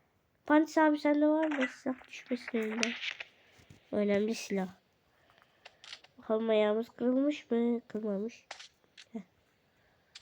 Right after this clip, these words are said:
Benimki kırılmış mı? Kırmamış. <coughs> Tamam değil.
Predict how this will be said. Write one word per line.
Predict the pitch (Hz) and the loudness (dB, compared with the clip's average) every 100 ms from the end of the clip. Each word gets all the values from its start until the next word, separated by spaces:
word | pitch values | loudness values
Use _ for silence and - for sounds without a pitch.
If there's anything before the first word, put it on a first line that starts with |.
| - _ - | -20 _ -2
Benimki | 233 233 - | 0 0 -4
kırılmış | - 233 214 208 208 - | -2 0 0 -2 -4 -6
mı? | - 262 269 | -4 -2 -2
Kırmamış. | - 226 196 196 - - - - - _ _ _ _ _ _ _ - | -4 -4 -4 -6 -10 -16 -16 -20 -20 _ _ _ _ _ _ _ 4
<coughs> | - 254 - - - - - _ _ - | 8 6 6 2 2 0 -18 _ _ -8
Tamam | - - | -6 -6
değil. | - - - - | -8 -10 -14 -16